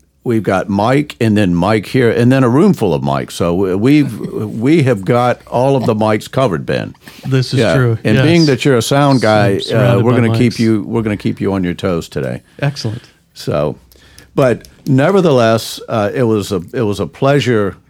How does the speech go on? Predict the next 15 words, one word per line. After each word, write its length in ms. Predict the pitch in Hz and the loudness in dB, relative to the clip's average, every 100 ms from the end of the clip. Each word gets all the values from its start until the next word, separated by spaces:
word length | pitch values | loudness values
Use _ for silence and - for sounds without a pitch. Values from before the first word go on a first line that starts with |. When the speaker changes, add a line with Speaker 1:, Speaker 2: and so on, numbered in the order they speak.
| _ _ _ - | _ _ _ -8
Speaker 1:
meeting 760 | 98 104 143 143 104 92 95 85 _ _ _ _ _ _ _ _ _ - | -2 2 2 2 0 0 -4 -8 _ _ _ _ _ _ _ _ _ -6
our 220 | 98 87 | -2 -2
guest 520 | 87 90 82 92 - - _ _ | -2 -2 -2 -4 -10 -20 _ _
and 340 | 98 92 87 90 - | -6 -4 -4 -6 -8
th-, 120 | 92 104 | -10 -8
that 180 | 110 110 | -2 -2
experience 440 | 98 - 104 98 101 | -2 -2 -2 -2 -4
that 80 | |
we 120 | 92 95 | -4 -4
had 220 | 92 85 | -4 -4
with 140 | 90 | -6
that 180 | 90 85 | -4 -6
small 320 | - 101 92 | -6 -4 -4
group. 340 | 80 92 87 - _ _ _ _ _ _ - | -4 -6 -6 -10 _ _ _ _ _ _ -4
And 440 | 101 92 87 85 | -2 0 -2 -6